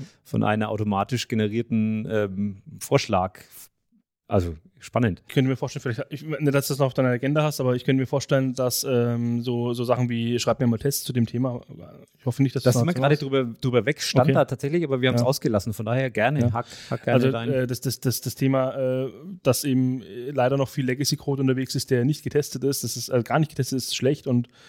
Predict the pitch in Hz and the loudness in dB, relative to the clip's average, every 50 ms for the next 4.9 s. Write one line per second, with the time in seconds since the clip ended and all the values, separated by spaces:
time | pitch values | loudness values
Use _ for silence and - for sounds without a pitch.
0 | - - - - - _ _ _ _ _ - 131 127 123 135 131 131 120 143 151 | -20 -20 -20 -20 -20 _ _ _ _ _ 2 2 2 2 2 0 0 0 -2 -2
1 | - - - 147 - - 139 135 135 135 127 - 139 120 113 135 139 - - 151 | -2 -2 -4 -4 0 2 2 2 2 2 0 0 -2 -2 -2 -2 -4 -2 0 0
2 | 143 143 143 135 131 120 - - 127 117 127 - 131 120 123 113 117 110 123 139 | 0 2 2 2 0 0 0 -2 -2 -2 0 -2 0 0 2 0 2 2 2 2
3 | 147 131 - - 139 135 131 - - 135 120 120 117 120 113 - - 120 - - | 0 -2 -2 0 0 0 0 0 -2 0 0 2 0 0 -4 -4 -6 -4 -4 0
4 | 135 131 123 - 127 120 131 123 - - 135 123 123 120 117 117 82 | 2 2 2 2 2 -2 -2 -2 0 -2 0 0 0 0 -2 -4 -6